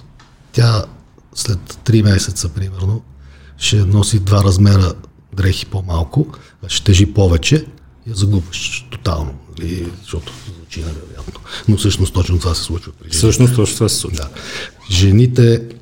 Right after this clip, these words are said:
Speaker 1: успяват, поне първоначално, след това този ефект много намалява, едновременно да разгръщат анаболни и катаболни процеси, когато се занимават с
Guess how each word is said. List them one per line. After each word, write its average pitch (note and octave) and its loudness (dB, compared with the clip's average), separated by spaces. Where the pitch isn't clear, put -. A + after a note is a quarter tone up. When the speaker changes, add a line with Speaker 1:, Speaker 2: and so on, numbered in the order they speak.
Speaker 1:
успяват, - 0
поне F#2 2
първоначално, G2+ 2
след G2 -2
това F#2 -2
този F#2+ -4
ефект - -6
много G2 0
намалява, E2 -4
едновременно C3+ 4
да G2+ 2
разгръщат A2 4
анаболни G#2 6
и A#2 4
катаболни G#2 -2
процеси, - -4
когато G2 0
се F2+ -4
занимават F2+ 0
с - -8